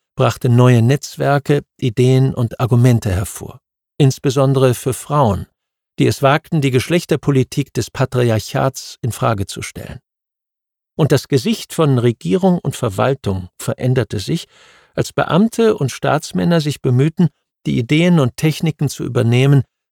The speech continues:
die am besten geeignet waren, den Umbruch zu verstehen,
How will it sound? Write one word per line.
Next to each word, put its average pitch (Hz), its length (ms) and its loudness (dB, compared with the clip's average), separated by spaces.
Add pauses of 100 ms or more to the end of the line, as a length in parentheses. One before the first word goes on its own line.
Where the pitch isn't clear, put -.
die 180 100 2
am 160 140 2
besten 165 380 0
geeignet 151 560 2
waren, 143 320 4
den 131 180 4
Umbruch 147 500 0
zu - 160 -10
verstehen, 123 680 -4